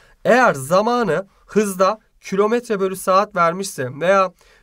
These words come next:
ne olabilir? Metre bölü saniye vermişse sizin zamanı o istenilen şeye eşitlemeniz gerekiyor, çevirmeniz gerekiyor. Çevirdikten sonra soruları rahatlıkla çözebilirsiniz. Ve geliyorum ortalama hıza. Ortalama hız artık bizim denemelerde karşımıza çok fazla çıkıyor.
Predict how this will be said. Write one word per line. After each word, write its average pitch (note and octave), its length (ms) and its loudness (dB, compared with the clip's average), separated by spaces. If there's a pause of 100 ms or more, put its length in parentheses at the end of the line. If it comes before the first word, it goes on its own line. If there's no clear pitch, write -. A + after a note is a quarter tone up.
ne F#3 80 0
olabilir? A3 380 0
Metre F3 480 -4
bölü F#3+ 180 -2
saniye G3 460 0
vermişse G#3+ 400 -2
sizin A3 280 -6
zamanı A3 460 2
o G3+ 180 -2
istenilen G#3 520 -2
şeye A#3 360 -2
eşitlemeniz G#3+ 680 -2
gerekiyor, B2+ 380 -4
çevirmeniz G#3 600 2
gerekiyor. B2+ 480 -2 (300)
Çevirdikten G#3 540 0
sonra E3+ 220 -2
soruları G3 400 2
rahatlıkla F3+ 480 2
çözebilirsiniz. D3 800 -6 (360)
Ve A#3+ 120 6
geliyorum C4 380 0 (100)
ortalama A#3 520 4
hıza. D3 340 2 (360)
Ortalama B3+ 500 4
hız A#3+ 160 0 (100)
artık A3+ 380 0
bizim G3 320 -6
denemelerde G3 580 0
karşımıza G3 500 -2
çok A3 240 -4
fazla E3 300 0
çıkıyor. B2 400 -8